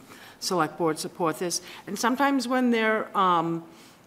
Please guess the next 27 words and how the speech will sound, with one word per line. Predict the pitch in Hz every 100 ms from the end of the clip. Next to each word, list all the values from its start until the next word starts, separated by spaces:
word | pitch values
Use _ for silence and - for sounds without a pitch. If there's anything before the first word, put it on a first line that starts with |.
| - - - -
on | 190 208 220
the |
fence | 185 208 226 226
'cause | 220 185
they're | 196
really | 196 214 220
not | 202 185
as | 165
close | - 202 196 208
to | - 233
an | 220
issue | 226 254 254 254 - -
as | 156 160 190 190 - - - -
a | 196
member | 208 196 208 208
of | 190
the | 196
Select | - 202 202 -
Board | 226 214
is, | 214 233 -
that | 190 151
they're | 170 151 151 117 -
in | 180
the | 160
State | - 185 180
House | 170 175 185 185
and | 147 151